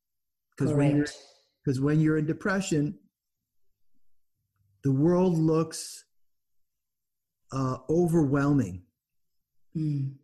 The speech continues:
Speaker 1: And when it's overwhelming relative to your energy, I can understand that. I-, it's like you, you just can't move. You become inert, you know, and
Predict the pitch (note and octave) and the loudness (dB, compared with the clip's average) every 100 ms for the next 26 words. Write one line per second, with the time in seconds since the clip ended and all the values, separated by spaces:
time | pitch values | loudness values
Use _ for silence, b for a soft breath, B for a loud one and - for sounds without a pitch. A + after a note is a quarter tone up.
0 | - D#3 D3+ D3 D3 D3 C#3 - D#3+ F3 | -4 0 2 2 2 0 -2 -2 0 0
1 | E3 D3 C#3+ D#3+ F3+ E3 C#3 C#3+ B2+ C#3 | 0 0 0 0 2 2 2 2 0 0
2 | D3 C#3+ D#3 - C3 D3 D#3 D#3 F3 F3 | 0 0 -2 -2 0 0 -2 0 2 2
3 | G3+ A3 A3+ - _ _ _ _ _ _ | 2 0 -4 -14 _ _ _ _ _ _
4 | _ - D#3+ F3+ E3 D3 C#3+ - G3 G3+ | _ -4 -2 0 0 0 -2 -2 0 2
5 | A#2 - _ _ C#3 C#3 D3 - D3 C#3+ | 0 -6 _ _ -4 -2 -2 -2 -2 -2
6 | C#3+ C3 C#3+ C#3 C3 A#2+ D3+ B2 B2 C#3+ | -4 -4 -4 -4 -6 -4 -4 0 0 2
7 | G#2 - - b b b C#3+ C#3 C3+ D#3+ | -2 -6 -20 b b b 0 0 0 0
8 | D3 C#3+ C3+ D3 B2+ - _ _ _ _ | 0 2 2 2 -2 -6 _ _ _ _
9 | - C3 C3+ C3 C3 - C3+ C3+ C3 B2+ | -4 0 2 0 -2 -4 -2 0 0 -2